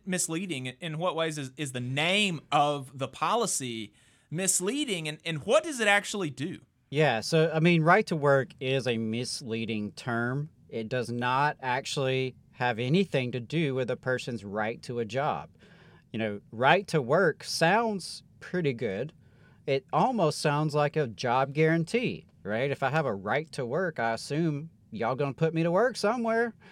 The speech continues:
Speaker 1: Mm,
Speaker 2: right? That's what
Speaker 1: right.
Speaker 2: I would assume, but of course, that's not what right to work means. Right to work refers to state laws that prohibit unions from receiving quote-unquote fair share fees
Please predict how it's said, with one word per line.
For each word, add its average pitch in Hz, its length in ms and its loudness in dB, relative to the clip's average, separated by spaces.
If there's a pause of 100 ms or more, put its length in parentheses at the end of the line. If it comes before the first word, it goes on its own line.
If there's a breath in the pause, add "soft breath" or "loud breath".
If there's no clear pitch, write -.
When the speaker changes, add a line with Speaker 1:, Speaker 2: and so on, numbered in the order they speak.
(160 loud breath)
Speaker 1:
Mm, 135 200 -8
Speaker 2:
right? 160 280 6
That's 143 260 4
what 147 180 4
Speaker 1:
right. 165 100 10
Speaker 2:
I 202 40 8
would 175 120 8
assume, 170 720 4
but 139 320 4 (100)
of 123 140 -4
course, 139 420 2
that's 143 240 0
not 151 240 2
what 117 160 -2
right 110 260 -2
to - 80 -8
work 98 320 -6
means. 98 560 -8
Right 110 220 -4
to 120 100 -10
work 113 380 -4 (400 soft breath)
refers 117 440 -2
to 117 80 -12
state 120 360 -4
laws 110 540 -2 (560 soft breath)
that 127 180 -2
prohibit 143 460 2
unions 139 520 2
from 117 220 -6
receiving 113 720 -4
quote-unquote 117 800 -4
fair 123 340 -2
share 180 460 -4
fees 90 560 -10